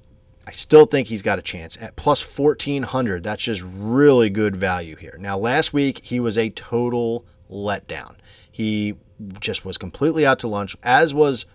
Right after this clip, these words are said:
much of the J G R camp. But he actually fought back to finish, like,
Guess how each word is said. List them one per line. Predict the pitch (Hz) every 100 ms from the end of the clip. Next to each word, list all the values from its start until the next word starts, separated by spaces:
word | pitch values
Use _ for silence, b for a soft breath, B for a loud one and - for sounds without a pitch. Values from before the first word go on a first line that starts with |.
| b
much | 98 120 147
of |
the | 120
J | 104 110
G | 110 117
R | 110 113
camp. | - 82 82 - b b b b -
But | 104 98 - b
he | b 127
actually | 165 175
fought | - - 120 -
back | 110 104 -
to | 101
finish, | - 104 104 -
like, | 98 90